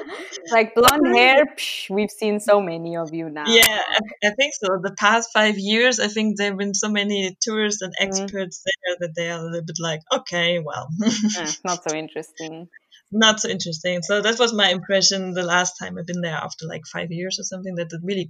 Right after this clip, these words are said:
Speaker 2: changed a lot, that you're not really, um, so privileged anymore
Speaker 1: <laughs>
Speaker 2: being in China.
Speaker 1: Oh, yeah, that
Speaker 2: It's,
Speaker 1: was,
Speaker 2: um,
Speaker 1: that was one thing I noticed when I was in China, is that there was such a huge divide between locals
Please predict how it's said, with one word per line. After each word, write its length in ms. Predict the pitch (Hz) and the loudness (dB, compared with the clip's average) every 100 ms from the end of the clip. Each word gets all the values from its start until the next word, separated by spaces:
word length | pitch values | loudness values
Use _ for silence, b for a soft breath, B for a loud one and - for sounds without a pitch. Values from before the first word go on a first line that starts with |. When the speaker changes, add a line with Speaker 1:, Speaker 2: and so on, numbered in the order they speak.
| - | -2
Speaker 2:
changed 460 | 180 170 165 156 156 | -2 -6 -4 -4 -2
a 60 | 175 | -4
lot, 240 | 170 165 165 | -4 -4 -8
that 160 | 170 - B B B B - | -12 -12 B B B B 0
you're 120 | 233 240 | 4 4
not 120 | 196 | 2
really, 340 | 214 208 185 - - 190 | 2 0 -2 -8 -6 -2
um, 460 | 185 180 175 165 | 0 -2 -4 -4
so 320 | 165 - 175 165 - | -4 0 -2 -2 -4
privileged 560 | 180 170 160 160 - - 185 | -4 -4 -4 -4 -4 -8 -10
anymore 520 | 165 156 - 311 311 311 | -8 -6 2 2 2 -2
Speaker 1:
<laughs> 40 | |
Speaker 2:
being 200 | 320 277 165 | -2 -6 -6
in 80 | - _ _ | -10 _ _
China. 140 | - - _ _ _ 302 349 349 349 - - | -16 -16 _ _ _ -8 -6 -6 -10 -4 -4
Speaker 1:
Oh, 40 | 262 | -2
yeah, 180 | 320 285 | -2 2
that 160 | 202 | 2
Speaker 2:
It's, 40 | 247 | 2
Speaker 1:
was, 260 | 311 320 - | -2 -6 -12
Speaker 2:
um, 260 | 190 190 185 - _ 202 | -10 -10 -12 -14 _ 4
Speaker 1:
that 140 | 208 | 6
was 220 | 269 262 | 4 2
one 280 | 180 175 185 | -2 -2 -2
thing 220 | 220 208 | -2 -2
I 80 | 202 | -2
noticed 720 | 180 160 160 165 190 202 - | -4 -4 -6 -6 -6 -6 -8
when 200 | 180 165 | -6 -4
I 80 | 160 | -4
was 200 | 165 160 | -4 -6
in 140 | 170 165 | -8 -10
China, 440 | 170 160 156 147 | -8 -6 -6 -8
is 100 | 147 | -4
that 320 | 156 147 _ | -2 -2 _
there 100 | 190 | -2
was 260 | 180 196 - | 0 0 0
such 220 | 220 214 | 0 2
a 100 | 254 | -2
huge 380 | 185 190 196 - | -2 -4 -4 -4
divide 500 | 175 156 147 151 165 | -4 -2 -2 -2 -6
between 460 | 175 170 185 175 165 | -10 -8 -8 -6 -2
locals 640 | 147 160 - 220 262 269 | -2 -2 0 0 0 -6